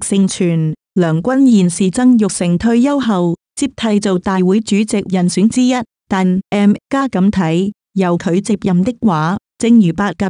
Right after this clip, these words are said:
黨兄姐同八方講，睇佢連延長會議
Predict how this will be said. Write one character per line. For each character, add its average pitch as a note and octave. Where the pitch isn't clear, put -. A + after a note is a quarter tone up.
黨 F#3+
兄 C#4+
姐 F#3
同 E3+
八 G3+
方 C4
講， E3+
睇 F#3
佢 G3+
連 F3
延 E3
長 D#3+
會 F#3
議 F3